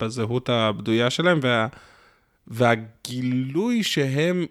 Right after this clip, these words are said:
כאילו, המקום של, אה, כמה מותר להם להיות מיוחדים, או כמה הם מיוחדים בחברה הרגילה, כמה אנחנו זקוקים לאנשים האלה, הוא נורא, נורא מהותי. כאילו, אפשר לטעון שגם הדמויות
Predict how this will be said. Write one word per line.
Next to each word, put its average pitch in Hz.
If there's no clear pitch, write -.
כאילו, 123
המקום 156
של, 135
אה, 110
כמה 139
מותר 131
להם 139
להיות 120
מיוחדים, 131
או 110
כמה 127
הם 127
מיוחדים 127
בחברה 117
הרגילה, 123
כמה 147
אנחנו 139
זקוקים 175
לאנשים 160
האלה, 151
הוא 131
נורא, 127
נורא 139
מהותי. 127
כאילו, 202
אפשר 262
לטעון 156
שגם 139
הדמויות 127